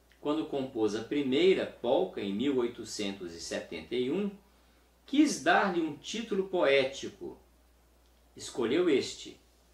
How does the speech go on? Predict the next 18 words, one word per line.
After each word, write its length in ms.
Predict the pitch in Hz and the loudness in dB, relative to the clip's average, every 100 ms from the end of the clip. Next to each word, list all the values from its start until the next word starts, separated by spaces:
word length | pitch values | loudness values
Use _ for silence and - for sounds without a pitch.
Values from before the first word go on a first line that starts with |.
| _ _ _ _ _ - | _ _ _ _ _ 2
Pingos 680 | 190 214 202 185 180 185 | 2 2 0 -2 -2 -2
de 140 | 175 175 | -4 -8
Sol. 560 | - - 76 69 - _ _ _ _ _ _ _ _ _ _ _ _ _ - | -6 -6 -6 -6 -12 _ _ _ _ _ _ _ _ _ _ _ _ _ -4
O 160 | 330 | -2
editor 580 | 226 214 214 - 220 220 | 0 0 -2 2 4 6
abanou 480 | 220 190 190 170 160 | 2 2 0 2 0
a 60 | 156 | 0
cabeça 600 | 131 101 110 143 - 110 | -2 0 0 0 -2 -4
e 80 | |
disse-lhe 720 | 101 104 120 160 - - 73 - _ - | -4 -4 -4 -4 -6 -8 -10 -14 _ -10
que 100 | - | -8
os 180 | 208 | -8
títulos 720 | - 254 339 247 240 - - - _ _ - | -6 -4 -2 -4 -6 -8 -14 -20 _ _ -12
deviam 540 | 180 240 208 269 262 | -2 0 0 0 -2
ser, 380 | - 127 104 95 | -2 0 0 0
já 320 | 104 165 185 | -2 0 0
de 160 | - 104 | -2 -8
si, 480 | - - 208 254 | -8 -4 -4 -6